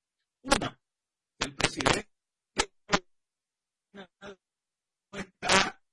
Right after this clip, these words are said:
eh, posicionado para ganar en una primera vuelta. Y segundo,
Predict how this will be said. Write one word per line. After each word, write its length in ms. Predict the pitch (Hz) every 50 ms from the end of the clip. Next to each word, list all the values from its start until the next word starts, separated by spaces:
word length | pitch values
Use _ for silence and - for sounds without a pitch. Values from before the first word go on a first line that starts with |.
| _ _ _ _ _ _ _ _ _ _ _ _ _ _ _ _ _
eh, 360 | 156 139 139 135 127 127 131
posicionado 600 | 127 - - - - 165 - 156 147 170 185 196
para 160 | - - - 156
ganar 260 | 147 143 156 - 175
en 80 | 160
una 180 | 160 165 165 147
primera 340 | - - 147 143 143 135 127
vuelta. 380 | 117 117 117 113 107 - _ _ _ _ _ _ _ _ _ _ _ _ _ _ _ _ _ _ _ _ _
Y 100 | - 220 208
segundo, 680 | - - - 214 208 202 220 208 - - - - -